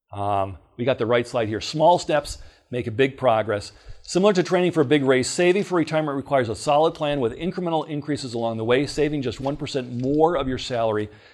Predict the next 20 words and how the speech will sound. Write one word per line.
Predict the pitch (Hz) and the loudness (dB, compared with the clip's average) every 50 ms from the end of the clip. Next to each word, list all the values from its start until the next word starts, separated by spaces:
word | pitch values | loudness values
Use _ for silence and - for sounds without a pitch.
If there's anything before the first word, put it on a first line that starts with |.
| _ _ _ _ | _ _ _ _
can | 131 131 113 | -6 -6 -4
turn | - 135 127 123 | -2 -2 -2 -2
small | - - 143 131 131 135 143 135 | -4 -6 -2 2 4 4 4 2
steps | - - 139 127 - 139 | 2 0 0 0 0 -4
into | 117 104 - 104 | -8 -8 -8 -10
big | 95 - 127 127 - | -4 -4 -4 -4 -4
strides, | - - 135 120 113 117 110 98 - - - _ _ _ - _ | -6 -4 -2 0 0 0 0 -2 -6 -12 -20 _ _ _ -20 _
helping | - 123 120 135 131 120 | -6 -4 -4 -2 -4 -4
to | - 131 123 | -4 -4 -4
improve | 113 - - 120 117 110 | -4 -4 -4 -4 -4 -4
your | 107 110 107 | -4 -4 -4
results | 104 107 98 110 101 104 101 - - - - - - | -4 -4 -4 -4 -4 -4 -6 -8 -12 -18 -18 -14 -12
at | 104 90 - | -12 -12 -12
the | 107 | -16
finish | - - 113 104 101 - - | -12 -10 -10 -8 -8 -10 -10
line. | 98 90 92 87 - | -10 -12 -12 -12 -12
If | - - - - - - - 110 | -14 -14 -14 -18 -20 -20 -8 -2
you're | 117 135 160 | 2 4 6
age | 175 170 170 - | 6 4 4 0
twenty-five | - - 165 160 165 156 - 147 139 135 139 151 160 160 - - - | -2 -2 0 0 0 0 0 0 2 2 2 0 -2 -4 -6 -12 -20